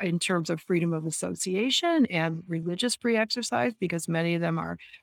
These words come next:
religiously affiliated, to choose to define themselves as providing less protection for certain ideas or certain perspectives, but they would have to be transparent about that,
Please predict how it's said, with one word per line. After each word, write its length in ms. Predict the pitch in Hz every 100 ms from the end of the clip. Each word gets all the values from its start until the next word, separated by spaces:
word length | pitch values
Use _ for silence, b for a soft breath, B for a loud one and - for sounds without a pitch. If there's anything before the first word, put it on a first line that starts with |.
| -
religiously 640 | 175 180 208 - - 190
affiliated, 680 | 160 160 160 160 165 196 208
to 180 | - 196
choose 480 | - - 247 277 277
to 140 | - 220
define 520 | 208 - 196 240 339
themselves 640 | 208 156 - 156 165 202 - b b -
as 320 | 180 180 185 - -
providing 680 | 220 185 170 170 185 196 208
less 280 | 175 170 190
protection 760 | - 202 - 220 294 - 180
for 360 | 180 - 175 175 B B B
certain 540 | - 185 180 185 180 -
ideas 640 | 180 170 170 185 220 277 202
or 80 | 170
certain 420 | - 185 - 170
perspectives, 840 | - 165 - - 160 - 214 220 -
but 180 | 170
they 100 | 190
would 160 | 180 180
have 340 | - 220 262
to 80 | -
be 180 | 190 180
transparent 920 | 170 - 165 170 - - 202 214 220
about 360 | 196 160 156 165
that, 320 | 170 156 190